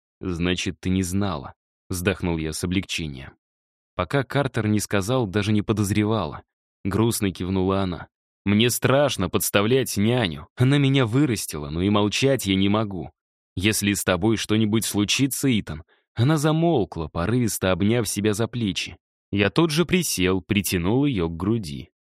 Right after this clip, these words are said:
Как бы хотелось пообещать ей, что её страхи беспочвенны. Но она слышала разговор с Картером, знает о нависшей надо мной опасности, которая может ударить и по ней.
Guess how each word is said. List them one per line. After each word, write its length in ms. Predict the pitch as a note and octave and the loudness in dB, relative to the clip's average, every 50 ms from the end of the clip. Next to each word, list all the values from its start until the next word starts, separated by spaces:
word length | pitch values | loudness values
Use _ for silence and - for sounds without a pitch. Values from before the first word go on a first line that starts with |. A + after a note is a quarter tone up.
| _ _ _ _ _ _ _ _ _ _ _ _ _ _ | _ _ _ _ _ _ _ _ _ _ _ _ _ _
Как 240 | - D3 D#3+ C#3+ C#3 | -2 -2 -2 0 2
бы 140 | C#3 C3+ A2+ | 0 0 0
хотелось 540 | - A2+ G2+ - D3+ D#3 C#3+ B2 G#2+ - | 0 -2 -2 0 0 -2 -2 -2 -2 -4
пообещать 800 | - - G#2 G#2 G2 F#2 F#2 F2 - - - G2+ G#2 G2 - - | -4 -2 -2 0 0 0 -2 -2 -2 -4 -4 -4 -4 -4 -6 -8
ей, 120 | - D2+ D2 | -10 -10 -10
что 200 | - - - D#2+ | -10 -8 -4 -4
её 240 | E2+ F2 G#2 A#2 A2 | -2 0 2 2 0
страхи 560 | - - - G2+ F#2 A#2 B2 B2 - - A2 | 0 -2 -4 -2 0 0 0 0 0 -2 -2
беспочвенны. 920 | G2+ A2 G#2 - - - A#2+ B2+ C3+ A#2+ - - F2 D2+ C#2+ B1+ - - - _ _ _ _ _ _ _ _ _ - | 0 0 -2 -2 -2 0 2 2 2 2 0 -2 -6 -8 -10 -12 -14 -18 -20 _ _ _ _ _ _ _ _ _ 0
Но 200 | F#2 G2+ A#2 C#3+ | 2 2 4 4
она 180 | D#3 E3 D#3+ | 2 2 0
слышала 600 | C#3 - - D#3+ F3+ F#3 F3+ D3 - G#2+ G#2 G#2+ A2+ | -2 -2 -2 0 0 2 0 0 0 2 2 2 2
разговор 440 | A2+ F#2+ G2 A#2 B2 C3 C#3+ B2 | 2 0 0 0 2 2 2 0
с 80 | G#2+ - | -2 -4
Картером, 540 | - B2+ B2+ B2 A2 - G2 D#2 D2+ D2 - _ _ _ _ _ - | -2 -2 -2 -2 -2 -4 -10 -12 -12 -14 -18 _ _ _ _ _ -8
знает 520 | F#2+ E2+ F2+ G#2 A#2 C3 C#3 C3 A2+ - | -6 -2 0 0 2 2 2 0 0 0
о 40 | G#2+ | 2
нависшей 500 | G#2 G#2 A2 B2 C3 A#2+ - - G2 F#2+ | 2 2 2 2 0 0 -2 -2 0 0
надо 240 | F#2 F#2 F2+ F#2 F#2 | 2 2 2 2 2
мной 240 | G2 A2 A#2+ A#2 G#2+ | 2 2 2 2 0
опасности, 800 | - - B2+ B2 A#2+ G#2 - G2 E2+ - - - A2 - - - _ _ _ _ _ _ | 0 0 0 0 0 0 -4 -6 -8 -10 -12 -12 -14 -16 -16 -20 _ _ _ _ _ _
которая 400 | - - E2+ - A2+ A2+ A2+ A2 | -8 -6 -2 0 2 2 2 2
может 440 | G#2 G#2+ A#2 B2 A2 G#2+ G2+ D#2 - | 2 2 2 2 0 0 -2 -4 -4
ударить 500 | F#2 E2+ E2 A2 A2 A#2 G#2 G2+ F2 - G2+ | -4 -2 0 0 0 0 0 -2 -4 -4 -4
и 60 | F#2 | -2
по 180 | - G#2+ G#2 | 0 0 2
ней. 420 | G2+ G2+ G#2 G#2 F#2 D#2 C#2 - | 2 2 2 0 -2 -4 -6 -10